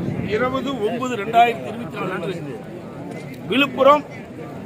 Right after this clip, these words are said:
அந்த நகரத்துடைய மைய பகுதியில கோலிய-, கோலியனூரான், கோலியனூரான் வாய்க்கால், கோலியனூரான் வாய்க்கால் மைய பகுதியில் சென்று கொண்டிருக்கின்றோம். அந்த கால்வாய் அதிமுக ஆட்சி இருக்கின்ற பொழுது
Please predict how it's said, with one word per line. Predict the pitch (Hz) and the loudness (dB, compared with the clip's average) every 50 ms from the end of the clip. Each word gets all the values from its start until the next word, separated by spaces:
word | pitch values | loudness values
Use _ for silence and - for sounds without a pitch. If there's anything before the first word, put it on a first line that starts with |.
| - 139 135 - - - - - - 170 180 - - - - 165 170 - - - - - - | -10 -10 -10 -10 -10 -12 -12 -14 -12 -12 -12 -12 -14 -14 -14 -12 -12 -12 -12 -12 -12 -8 -6
அந்த | 156 202 226 214 202 185 | -4 -4 -2 -2 -2 -2
நகரத்துடைய | 180 202 208 254 262 247 247 247 233 226 240 262 262 233 208 | -2 -2 0 0 0 0 0 -4 -6 -2 0 0 0 0 0
மைய | 214 226 254 262 311 277 - - | -2 0 2 2 2 2 0 0
பகுதியில | 220 220 214 208 208 196 202 226 254 262 - - - - - 240 - - - - - - - - - - - - - - - - - - - - - - - - - - - - - - - - - - - - - - - - - - 160 160 160 151 190 | -2 -2 -4 -4 -4 2 4 4 4 4 0 -4 -6 -8 -8 -8 -8 -10 -10 -10 -10 -10 -10 -10 -10 -10 -10 -12 -12 -12 -12 -12 -12 -12 -14 -14 -14 -14 -14 -14 -14 -14 -12 -14 -14 -14 -14 -14 -14 -14 -12 -12 -12 -10 -10 -10 -10 -10 -10 -8 -6 -4 2
கோலிய-, | 220 262 277 269 277 269 262 254 247 - - - - - - 208 | 4 4 4 4 4 0 0 -2 -4 -4 -6 -10 -10 -8 -4 -2
கோலியனூரான், | 220 247 254 254 262 240 262 254 247 240 190 185 - - 151 160 165 180 165 143 127 - - 185 | 0 0 0 0 -2 -2 -2 -2 -4 -4 -6 -6 -6 -4 -2 -2 0 0 -2 -2 -6 -6 2 4
கோலியனூரான் | 214 254 269 269 262 247 233 226 214 208 208 202 190 | 6 6 6 4 2 0 0 -2 -2 0 -2 -2 -2
வாய்க்கால், | 175 190 202 - - 180 - - - - - - 160 170 | -4 -6 -6 -6 -6 -8 -10 -10 -10 -12 -12 -12 -6 -2
கோலியனூரான் | 185 214 233 247 247 - 220 - 165 170 202 220 247 240 190 | 0 2 2 2 0 -2 -2 -4 -2 0 2 2 2 0 -2
வாய்க்கால் | 160 190 220 220 - 208 180 151 143 - - - - - - 151 139 - - - - | -2 -2 -2 -2 -2 -2 -4 -4 -6 -8 -10 -10 -10 -8 -8 -8 -8 -8 -8 -6 -2
மைய | - 240 262 269 | 0 2 4 4
பகுதியில் | 247 - 220 233 226 196 - | 2 2 -2 -4 -4 -6 -6
சென்று | 208 208 214 | -6 -6 -6
கொண்டிருக்கின்றோம். | 196 185 185 156 156 147 139 139 - - - - - - - 190 - - 185 190 - - - - - - - | -4 -6 -6 -6 -6 -8 -8 -8 -10 -10 -10 -10 -10 -10 -10 -10 -8 -8 -10 -10 -10 -12 -12 -12 -10 -6 0
அந்த | 165 220 240 233 220 185 | 2 2 2 2 0 -2
கால்வாய் | 139 165 196 226 262 269 269 247 240 233 254 285 | -2 2 4 4 4 4 4 2 0 2 2 2
அதிமுக | 285 240 233 233 247 247 247 - 240 233 226 208 - 202 | 2 0 0 0 0 0 0 -2 -4 -4 -6 -6 -4 -2
ஆட்சி | 202 220 - - - | 0 0 0 -2 -4
இருக்கின்ற | 220 208 - 214 208 202 | -8 -8 -8 -8 -8 -6
பொழுது | 202 202 196 208 233 | -6 -6 -4 0 0